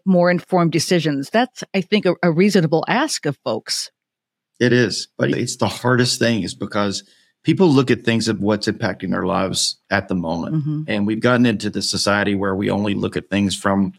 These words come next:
Speaker 2: a three-foot lens. And so we don't understand the priorities of the things that happen at the federal level and how that trickle down comes and impacts communities locally. If we don't have access to water and sewer and things like that, you can't grow.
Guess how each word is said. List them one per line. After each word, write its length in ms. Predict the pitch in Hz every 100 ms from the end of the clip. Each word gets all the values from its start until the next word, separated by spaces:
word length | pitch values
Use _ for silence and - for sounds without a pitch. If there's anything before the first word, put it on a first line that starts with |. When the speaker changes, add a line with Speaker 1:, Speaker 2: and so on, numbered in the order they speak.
| _ _ _ -
Speaker 2:
a 220 | 98 98 - _
three-foot 440 | 120 107 - 95 -
lens. 460 | 80 76 62 - - _ _ _ _
And 140 | 98 101
so 140 | 113
we 100 | 107
don't 240 | 110 123
understand 640 | 101 101 95 - 113 117 104
the 60 |
priorities 580 | 95 104 104 110 101 95
of 140 | 98 -
the 80 |
things 240 | 98 113 104
that 100 | 92
happen 300 | 104 - 98
at 80 | -
the 80 |
federal 340 | - 104 101 92
level 260 | 104 98
and 80 | 92
how 200 | - 110
that 240 | 101 - -
trickle 240 | 95 101
down 240 | 101 95
comes 480 | 95 110 107 98 92
and 100 | 104
impacts 520 | 104 101 92 92 - - - - _
communities 420 | 104 104 101 -
locally. 400 | 123 131 - 131 _ - -
If 80 | 127
we 100 | 147
don't 240 | 165 95
have 300 | 104 113 107
access 420 | 101 98 - 95
to 100 | -
water 440 | 90 90 98 98 98
and 120 | 95
sewer 380 | - 110 104 98
and 180 | 98 101
things 220 | 104 101
like 160 | 82
that, 220 | - 98 -
you 140 | 123
can't 260 | 127 147 85
grow. 400 | 110 143 -